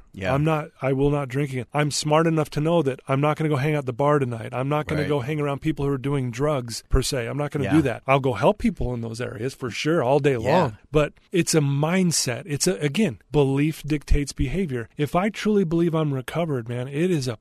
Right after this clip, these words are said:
Speaker 2: powerful, powerful
Speaker 1: Mm.
Speaker 2: thing that will propel me in the right direction. And I'm not saying this in an arrogant way that I'm, "Well, look at me, I'm recovered." It's more of,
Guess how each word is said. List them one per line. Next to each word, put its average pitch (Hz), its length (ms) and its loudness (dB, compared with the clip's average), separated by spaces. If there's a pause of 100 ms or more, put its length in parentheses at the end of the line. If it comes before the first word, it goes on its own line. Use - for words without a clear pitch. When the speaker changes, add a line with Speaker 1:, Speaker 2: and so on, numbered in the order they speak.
Speaker 2:
powerful, 135 920 -4 (240)
powerful 131 640 -4
Speaker 1:
Mm. 82 120 -10 (220)
Speaker 2:
thing 127 540 -4 (100)
that 147 100 0
will 143 160 0
propel 165 560 2
me 143 140 -2
in 127 80 -4
the 127 120 -4
right 131 240 -4
direction. 135 600 -4 (100)
And 160 140 0
I'm 175 120 4
not 214 220 2
saying 175 300 2
this 165 160 0
in 147 100 4
an 139 300 -2
arrogant 156 500 4
way 147 300 2
that 131 160 0
I'm, 135 280 0 (160)
"Well, 131 140 -2
look 147 120 2
at 147 80 2
me, 151 160 0
I'm 139 200 -2
recovered." 131 580 2
It's 156 220 -2
more 156 260 4
of, 131 160 2